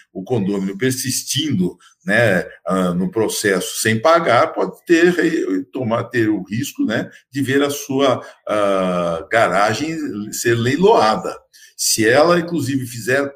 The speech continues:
parte, se ela tiver desmembrada, ela pode ser, eh, leiloada, se ela tiver uma matrícula própria. Se não,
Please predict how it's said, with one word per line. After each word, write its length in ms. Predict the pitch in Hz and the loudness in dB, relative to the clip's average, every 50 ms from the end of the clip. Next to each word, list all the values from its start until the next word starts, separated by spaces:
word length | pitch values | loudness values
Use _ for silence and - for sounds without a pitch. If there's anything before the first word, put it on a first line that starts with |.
| - - | -6 -2
parte, 800 | 139 135 131 127 131 117 110 - - - - - 92 87 82 - _ _ _ _ _ | 0 0 2 2 0 -2 -4 -8 -10 -10 -8 -8 -8 -8 -10 -12 _ _ _ _ _
se 160 | - - 107 | -6 -2 -2
ela 120 | 104 113 | 0 -2
tiver 260 | 113 - - - 120 110 | -2 -4 -2 -2 -2 -2
desmembrada, 1080 | 90 - 95 110 113 113 104 95 92 87 95 107 120 139 160 160 - 90 85 73 - - - _ _ _ _ _ _ _ - | -2 -4 -4 -2 0 0 0 0 0 0 2 2 4 4 2 2 0 -2 -4 -4 -6 -10 -16 _ _ _ _ _ _ _ -6
ela 280 | 107 107 110 113 113 | -2 0 0 0 0
pode 240 | - 110 107 104 104 | -2 -2 -4 -4 -4
ser, 180 | - - 139 139 123 | -4 -4 -2 -2 -2
eh, 800 | 131 - 107 107 107 104 101 101 98 95 92 92 90 90 87 85 | -2 -2 0 0 0 0 2 2 2 2 2 0 0 -2 -2 -2
leiloada, 580 | 92 107 110 120 151 156 131 113 95 82 80 | -2 -2 0 2 2 4 4 4 2 0 -4
se 100 | - - | -6 -6
ela 100 | 90 - | -8 -6
tiver 140 | - 101 98 | -4 -4 -4
uma 200 | 101 101 104 104 | -2 -2 -2 -4
matrícula 560 | 101 - 98 101 98 101 123 139 147 170 165 | -4 -4 -6 -6 -6 -4 -4 -2 -2 -2 -2
própria. 440 | - 120 107 95 90 - - - - | -2 -2 0 0 -2 -4 -6 -12 -12
Se 160 | - - 175 | -6 -4 -2
não, 320 | 185 151 127 139 185 117 | 0 0 2 0 0 -2